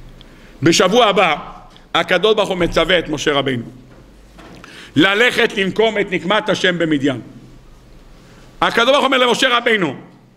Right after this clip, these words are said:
"ללכת לנקום את נקמת השם במדיין, אחר תאסף אל עמך. אחרי שאתה עושה את זה, אתה גומר."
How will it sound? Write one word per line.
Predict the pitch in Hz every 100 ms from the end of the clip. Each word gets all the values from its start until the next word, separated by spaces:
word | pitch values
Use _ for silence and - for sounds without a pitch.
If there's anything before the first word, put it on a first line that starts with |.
| _ _ _ -
"ללכת | 180 170 180 175 247 247
לנקום | 175 160 196 254
את | 220 -
נקמת | - 214 240 202
השם | 160 196
במדיין, | 180 160 135 139 175 202
אחר | 156 135 143 151 165 202 254 269 - - - - - - - -
תאסף | - 190 185 247 240
אל | 240
עמך. | 220 - 233 - - - - -
אחרי | 185 - 247 240
שאתה | 220 185 214 196 127 - - - _ _
עושה | 156 170 214 175
את | 127
זה, | 220 320 294 - -
אתה | 180 185
גומר." | 165 143